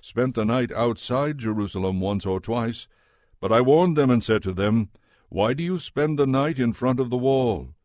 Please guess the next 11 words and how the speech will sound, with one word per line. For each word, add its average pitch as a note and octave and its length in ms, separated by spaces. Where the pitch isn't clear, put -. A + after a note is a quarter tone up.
If F2 200
you D#2+ 100
do C3+ 220
so A#2 260
again, D3 460
I E2+ 120
will A2+ 180
lay B2 180
hands C3 420
on G#2+ 160
you." F#2+ 320